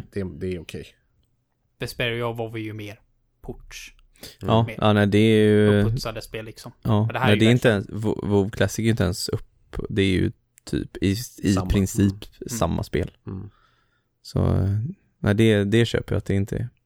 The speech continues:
Speaker 3: Men jag kommer bara inte ihåg vad vi, vad vi sa om detta. Men, eh, jag
Speaker 1: Men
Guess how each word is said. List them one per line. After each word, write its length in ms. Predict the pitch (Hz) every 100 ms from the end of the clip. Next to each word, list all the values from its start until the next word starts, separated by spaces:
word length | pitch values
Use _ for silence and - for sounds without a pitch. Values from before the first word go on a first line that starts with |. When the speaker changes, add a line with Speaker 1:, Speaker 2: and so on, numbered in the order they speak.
| _ _
Speaker 3:
Men 420 | - - _ _ 104
jag 60 |
kommer 120 | 107 98
bara 80 |
inte 140 | 92 95
ihåg 120 | 90
vad 120 | 90 90
vi, 340 | 90 92 107 -
vad 140 | 107
vi 80 | 95
sa 160 | - 95
om 100 | 95
detta. 260 | 95 107 - _ _ _ _ _ _
Men, 300 | 98 95 92
eh, 60 | 92
jag 60 |
Speaker 1:
Men 120 | 92